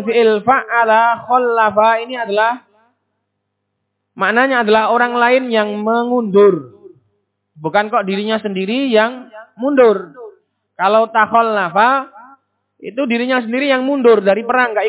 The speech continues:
ikut. Tapi kalau fiilnya itu khulifu, khallafa, ini berarti ada yang lain yang mengundurkan. Yaitu yang dimaksud adalah Allah Subhanahu wa taala.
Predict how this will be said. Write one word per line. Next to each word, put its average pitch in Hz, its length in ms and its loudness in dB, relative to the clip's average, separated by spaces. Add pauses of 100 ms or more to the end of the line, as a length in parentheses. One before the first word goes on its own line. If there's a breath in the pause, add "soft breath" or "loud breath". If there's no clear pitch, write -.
ikut. 247 200 0 (280)
Tapi 294 240 -4
kalau 262 320 0
fiilnya 247 320 -2
itu 226 320 -4
khulifu, 247 640 -2
khallafa, 226 800 0 (720)
ini 285 240 -4
berarti 240 320 0
ada 254 320 2
yang 240 160 0
lain 262 320 2
yang 254 160 -2
mengundurkan. 254 960 -2 (1400)
Yaitu 208 400 0
yang 320 160 4
dimaksud 262 400 0
adalah 233 320 2
Allah 302 240 2
Subhanahu 262 480 0
wa 285 160 2
taala. 254 560 2